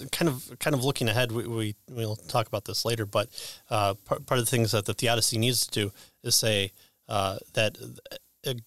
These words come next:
good must count, come out of every single evil,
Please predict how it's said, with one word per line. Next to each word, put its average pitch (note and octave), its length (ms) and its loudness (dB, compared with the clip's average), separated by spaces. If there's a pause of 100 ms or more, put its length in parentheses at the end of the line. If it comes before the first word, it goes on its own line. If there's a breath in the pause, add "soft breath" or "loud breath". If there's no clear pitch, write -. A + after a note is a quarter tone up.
(140)
good D#3+ 260 6
must C3+ 180 4
count, B2 400 0
come B2 220 2
out G#2+ 120 4
of G2+ 180 -2
every B2+ 220 4
single G#2+ 520 2 (160)
evil, G#2 460 2